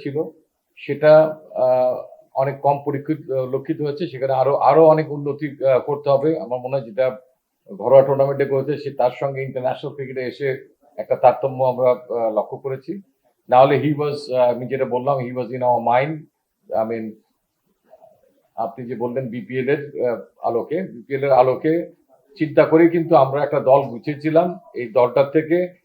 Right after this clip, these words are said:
আমরা খুব বেশি বিচ্যুত হইনি। আহ, হয়তো একটা প্লেয়ার, এই সাইফুদ্দিনই একমাত্র প্লেয়ার যে নাকি আমাদের তিরিশ তারিখের দল থেকে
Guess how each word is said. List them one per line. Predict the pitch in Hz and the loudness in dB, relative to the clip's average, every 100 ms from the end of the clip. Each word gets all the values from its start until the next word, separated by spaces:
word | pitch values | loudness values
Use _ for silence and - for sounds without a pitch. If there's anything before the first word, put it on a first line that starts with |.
| - | -8
আমরা | 123 135 | -2 -2
খুব | 190 170 | -2 -4
বেশি | 139 165 | -6 -6
বিচ্যুত | 143 139 143 - | -8 -8 -14 -4
হইনি। | 139 143 160 208 - _ _ _ | -2 0 -2 -4 -8 _ _ _
আহ, | - 123 123 120 107 - | 4 8 8 6 0 -6
হয়তো | 117 127 | -4 2
একটা | 123 - 143 | 0 2 0
প্লেয়ার, | 143 123 | 4 2
এই | 120 | 2
সাইফুদ্দিনই | 110 127 - 151 139 151 | 2 2 2 -8 -6 -2
একমাত্র | 135 - 135 139 | -2 -2 -6 -8
প্লেয়ার | - 123 139 - - _ _ | -2 2 2 0 -12 _ _
যে | 127 | -4
নাকি | 127 123 139 | -2 0 0
আমাদের | 127 123 123 | 0 -2 -4
তিরিশ | 135 127 - | -10 -14 0
তারিখের | 131 117 123 | 0 2 -2
দল | 104 120 117 | 0 -2 -2
থেকে | 123 117 156 | -8 -6 -8